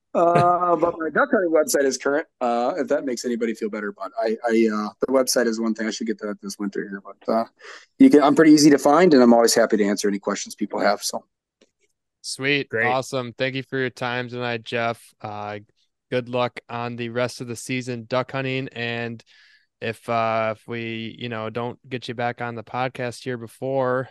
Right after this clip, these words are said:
Speaker 2: you know, good luck in the ice season too. I know we'll definitely be in touch through, you know, Muskie's Academy and stuff like that. And definitely
Speaker 1: Oh,
Speaker 2: gonna
Speaker 1: yeah,
Speaker 2: be
Speaker 1: for sure.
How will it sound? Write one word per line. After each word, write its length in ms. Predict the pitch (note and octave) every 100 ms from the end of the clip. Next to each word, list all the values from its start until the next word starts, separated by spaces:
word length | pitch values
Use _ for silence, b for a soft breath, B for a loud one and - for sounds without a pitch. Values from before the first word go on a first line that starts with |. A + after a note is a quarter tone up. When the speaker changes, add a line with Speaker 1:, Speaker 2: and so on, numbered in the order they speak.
| _
Speaker 2:
you 120 | A#2+
know, 160 | A2+ A2+
good 180 | A#2+ A#2
luck 200 | A#2+ B2
in 40 |
the 120 | A#2 A2
ice 200 | A#2+ -
season 360 | B2 A#2 A2+
too. 320 | - B2 B2 A#2
I 80 |
know 160 | A#2+ A#2+
we'll 200 | A#2+ A#2
definitely 340 | A#2 A2+ A#2+ A2+
be 140 | A#2
in 100 | G#2+
touch 400 | - A2+ - -
through, 280 | A#2 A2 G#2+
you 120 | G#2+
know, 140 | G#2+ G2+
Muskie's 400 | G#2+ - G#2+ G#2+
Academy 460 | A2+ G#2+ G#2+ G#2+
and 100 | G#2 G#2
stuff 320 | - A2 -
like 140 | A2 -
that. 320 | A2+ A2+ A2 b b b _
And 420 | A2+ A2 G#2+ -
definitely 480 | B2+ C3+ D#3 D3 B2
Speaker 1:
Oh, 160 | G#2+
Speaker 2:
gonna 60 | F#2+
Speaker 1:
yeah, 180 | A#2+ B2
Speaker 2:
be 60 |
Speaker 1:
for 60 | -
sure. 100 | -